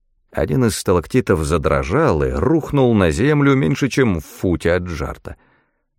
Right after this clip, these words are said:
Тот мигом очутился рядом со мной. «Хотя, конечно, было бы и вправду стыдно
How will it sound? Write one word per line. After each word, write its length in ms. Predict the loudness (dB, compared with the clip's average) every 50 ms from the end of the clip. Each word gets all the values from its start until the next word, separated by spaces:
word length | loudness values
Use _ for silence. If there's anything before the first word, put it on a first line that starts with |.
| _ _ _ _ _ _ _ _ -2
Тот 180 | -2 -2 -2 _ -2
мигом 580 | 0 2 4 2 2 2 0 0 0 0 0 0
очутился 480 | 0 -2 -4 -2 -2 -2 0 0 0
рядом 280 | 0 0 0 -2 -4 -6
со 160 | -4 -6 -6
мной. 320 | -6 -8 -10 -12 -16 -18 _ _ _ _ _ _ _ _ _ _ _ _ _ _ _ _ _ _ _ _ _ _ _ _ _
«Хотя, 280 | -10 -10 -4 -2 -2 0
конечно, 420 | 0 0 2 2 0 0 0 0
было 160 | 0 0 0
бы 140 | 2 2 2
и 20 | 2
вправду 400 | 2 0 0 0 2 2 0 0
стыдно 760 | 0 -4 -6 -2 0 0 2 2 0 0 -2 -2 -4 -6 -8